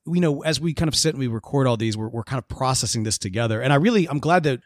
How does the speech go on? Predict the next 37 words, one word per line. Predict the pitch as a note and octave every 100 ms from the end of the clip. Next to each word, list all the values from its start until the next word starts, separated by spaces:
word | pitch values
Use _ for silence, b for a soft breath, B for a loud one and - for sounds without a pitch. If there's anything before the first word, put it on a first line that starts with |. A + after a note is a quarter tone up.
| _
we're | D3+ E3+
getting | F3+ D#3+
a |
chance | D3+ D3 -
to | C3
do | B2+ B2
that | A2+ A2+ A2+ _ _
because | B2 C#3 C3 B2 A2+ -
it's | B2 G#2+
spread | - - C#3+
out | C#3 B2+ B2
over | A#2+ A2+
the | G#2+
last, | G#2 G#2+ G#2 - -
you | B2
know, | A#2 G2
couple | D3 G#2+
of | G2
months. | A#2+ B2+ A2 - -
And | B2+
then, | B2+
like, | B2 A#2
even, | D3 E3+
like, | C#3+ B2
right | B2 A2
now, | B2 C3+ A#2+ G#2+ G2 - _ -
as | D3 B2+
we're | C#3+
kind | D3
of | A#2+
enjoying | A2+ C3+
this, | B2+ A2
we, | C3 -
<laughs> | -
we | F3+
got | F#3+ E3
another, | D#3